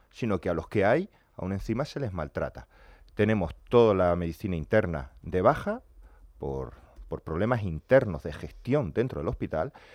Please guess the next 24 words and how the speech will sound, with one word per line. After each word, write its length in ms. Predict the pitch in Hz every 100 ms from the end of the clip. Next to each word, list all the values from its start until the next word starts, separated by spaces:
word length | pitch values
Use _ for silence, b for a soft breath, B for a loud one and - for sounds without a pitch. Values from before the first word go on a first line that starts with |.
| B
pero 140 | 98 82
también 200 | 78 78
hay 60 |
que 100 | 80
decir, 300 | 78 - 113 b b
patología, 720 | 87 82 78 78 - 113 76 _
por 220 | - 98 87
ejemplo, 500 | 92 98 - - - b
a 100 | -
mí 60 | 76
me 160 | 76
dicen 380 | 78 120 - 151 B B B
que 100 | -
casi 380 | 87 - 123 -
mil 340 | - 92 107 104
días, 360 | 104 101 139 - b b
hay 160 | 78 95
mi-, 200 | 95 107
perdón, 340 | 95 101 82
mil 180 | 110 123
pruebas 440 | - 110 104 143
que 100 | -
están 240 | 85 82 92
esperando 640 | - 87 78 87 107 139